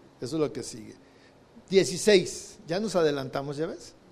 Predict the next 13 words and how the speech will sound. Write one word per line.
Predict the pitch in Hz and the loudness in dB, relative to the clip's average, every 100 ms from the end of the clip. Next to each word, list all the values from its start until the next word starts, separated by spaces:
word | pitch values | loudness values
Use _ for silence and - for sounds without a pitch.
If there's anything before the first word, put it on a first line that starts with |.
| - - - - - - | -18 -18 -18 -20 -16 0
Dice: | 233 233 240 | 4 8 10
"Mas | 226 214 220 | 10 10 8
evita | 208 269 - 277 | 6 6 6 4
profanas | 247 208 - 226 240 240 | 4 2 4 2 2 0
y | 220 | 0
vanas | 190 202 208 | 0 0 -4
palabrerías, | 202 196 180 180 180 180 214 226 214 - - - - - _ _ - - - - _ - | 0 2 2 0 0 -2 -2 -4 -6 -10 -18 -20 -20 -20 _ _ -20 -20 -20 -20 _ 6
porque | 214 196 - 202 196 | 10 10 8 2 4
condis-, | 104 98 104 92 - - _ _ _ _ _ | 0 2 0 -4 -8 -16 _ _ _ _ _
conducirán | - 214 202 208 202 202 208 226 | 10 12 10 4 2 4 4 4
más | 220 214 214 269 - - - - | 2 2 4 2 -2 -8 -10 -2
y | 196 | 0
más | 180 196 208 - | 2 2 0 -4